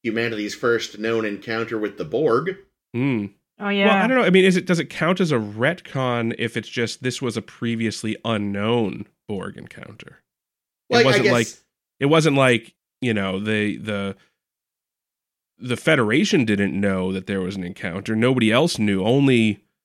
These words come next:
Speaker 2: the Hansons presumably would have known
Speaker 3: And
Speaker 2: for
Speaker 3: they're Borgs
Speaker 2: the,
Speaker 3: now.
Speaker 2: for the brief seconds that they were, had independent thought.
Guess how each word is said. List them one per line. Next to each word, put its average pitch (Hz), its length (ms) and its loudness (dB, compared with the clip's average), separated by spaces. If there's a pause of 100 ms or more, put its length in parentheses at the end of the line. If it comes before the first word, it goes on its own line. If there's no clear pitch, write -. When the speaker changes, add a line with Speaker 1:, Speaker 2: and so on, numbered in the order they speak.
(180)
Speaker 2:
the 113 120 -2
Hansons 110 680 -2
presumably 101 680 -4
would 98 160 -6
have 95 120 -10
known 101 500 -6 (400)
Speaker 3:
And 190 80 0
Speaker 2:
for 202 40 2
Speaker 3:
they're 277 120 4
Borgs 294 420 2
Speaker 2:
the, 127 80 2
Speaker 3:
now. 143 320 -4
Speaker 2:
for 120 120 4
the 104 100 0
brief 107 500 -2
seconds 101 480 -4
that 101 140 -8
they 101 160 -4
were, 98 320 -6 (460)
had 104 140 -6
independent 101 560 -6
thought. 101 340 -10